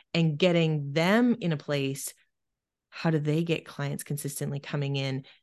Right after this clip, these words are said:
that are, that maybe Believe Crew is attracting, but is it more that they have to attract their own client? I mean, there's kind of this interesting, um,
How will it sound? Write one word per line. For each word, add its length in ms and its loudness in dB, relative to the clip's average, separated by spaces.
that 340 2
are, 220 0
that 320 -2
maybe 280 6
Believe 340 2
Crew 140 6
is 80 4
attracting, 760 0
but 240 0
is 220 4
it 100 0
more 260 2
that 220 -4
they 220 2
have 220 -2
to 100 -8
attract 340 -10
their 140 -2
own 140 -8
client? 440 -8
I 60 0
mean, 120 4
there's 140 2
kind 220 2
of 60 4
this 240 -2
interesting, 760 -2
um, 480 -4